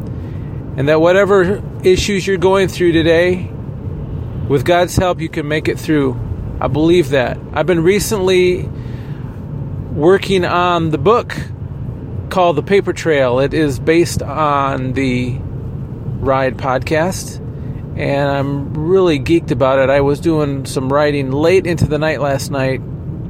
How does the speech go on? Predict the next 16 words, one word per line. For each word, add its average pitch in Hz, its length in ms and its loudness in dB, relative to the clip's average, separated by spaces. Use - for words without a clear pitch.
and 147 340 0
I'm 135 400 -2
not 156 140 0
gonna 196 100 -2
tell 190 180 -2
you 190 80 4
what 190 140 2
it's 185 140 -6
about. 196 260 0
You're 156 160 0
gonna 165 60 0
have 156 100 -2
to 139 80 -8
just 127 220 -8
find 151 260 -2
out 156 380 0